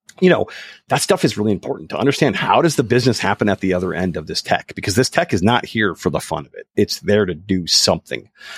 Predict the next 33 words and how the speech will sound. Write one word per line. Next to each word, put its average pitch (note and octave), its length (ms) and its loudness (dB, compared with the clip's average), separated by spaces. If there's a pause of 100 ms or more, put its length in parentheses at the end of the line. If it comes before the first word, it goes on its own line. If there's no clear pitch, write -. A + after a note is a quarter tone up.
(100)
And G2+ 80 -12
so F#2+ 120 2
what A2 120 4
is G#2+ 140 2
that F2+ 160 2
something? - 460 -8
Try G2+ 200 0
to F#2 80 4
understand - 460 -6
it. - 100 -20 (540)
And G#2 100 0
try - 140 2
to F#4 100 2
care A#2 180 2
about E2 200 0
it. E2+ 40 -2
If - 60 -2
you C3+ 40 2
don't A#3+ 160 0
care G2 140 0
about D#2+ 220 -4
it, - 120 -12
maybe G2+ 160 -2
find E2+ 340 -4
somewhere D#2 220 -6
you, D2+ 120 -8
where D#2+ 140 -6
you D2 80 -8
do D#2+ 100 -8
care - 160 -8
about B1+ 200 -10
it - 80 -18
more. C#2 200 -16